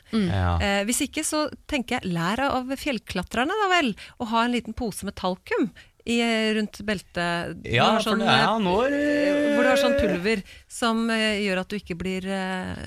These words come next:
Speaker 3: glatt
Speaker 1: Ja, ja.
Speaker 3: i håndflata når du skal klore deg fast i fjellveggen.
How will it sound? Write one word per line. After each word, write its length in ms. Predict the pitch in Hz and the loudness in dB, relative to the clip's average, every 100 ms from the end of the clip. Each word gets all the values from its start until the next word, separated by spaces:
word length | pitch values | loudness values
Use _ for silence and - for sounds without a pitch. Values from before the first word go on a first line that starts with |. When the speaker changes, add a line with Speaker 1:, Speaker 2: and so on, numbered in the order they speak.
| - | -6
Speaker 3:
glatt 60 | |
Speaker 1:
Ja, 220 | 214 240 220 | 0 2 2
ja. 60 | |
Speaker 3:
i 100 | 202 | 2
håndflata 400 | 196 - 160 - | 0 -2 -4 -2
når 120 | 175 175 | -2 -2
du 60 | |
skal 400 | 175 185 180 185 180 | -2 -2 0 -2 -2
klore 280 | 233 202 | -2 0
deg 140 | 160 160 | 0 -2
fast 220 | 165 - | -6 -6
i 20 | |
fjellveggen. 460 | 175 175 156 165 | -6 -6 -6 -8